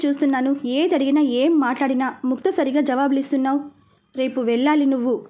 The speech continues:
ఇవాళ ఇలా ఉన్నావు. అమ్మ వాళ్ళతో బానే ఉంటున్నావుగా, నాతో మాట్లాడటానికి ఏ సమస్య? ఏమైంది నీకు?" అడిగాడు సుభాష్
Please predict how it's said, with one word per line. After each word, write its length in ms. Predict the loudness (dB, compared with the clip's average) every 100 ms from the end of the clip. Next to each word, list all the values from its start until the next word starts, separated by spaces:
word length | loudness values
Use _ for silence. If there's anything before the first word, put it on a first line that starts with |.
| _ -8
ఇవాళ 320 | -4 0 2
ఇలా 320 | 2 2 0
ఉన్నావు. 360 | 0 0 -2 -4 -10 _ _ _ -12
అమ్మ 240 | -6 0 2
వాళ్ళతో 460 | 2 0 0 0
బానే 420 | 2 2 2 2 2
ఉంటున్నావుగా, 600 | 2 2 2 2 2 0 -4 _ -8
నాతో 360 | -4 -2 0
మాట్లాడటానికి 640 | 2 2 2 0 0 0 0
ఏ 160 | 0
సమస్య? 520 | 0 0 0 0 -2 -2 -6 -20 _ -8
ఏమైంది 380 | -2 0 0 2
నీకు?" 460 | 2 0 0 -2 -4 -12 _ -8
అడిగాడు 360 | -4 -2 0 -2
సుభాష్ 400 | -2 -2 -2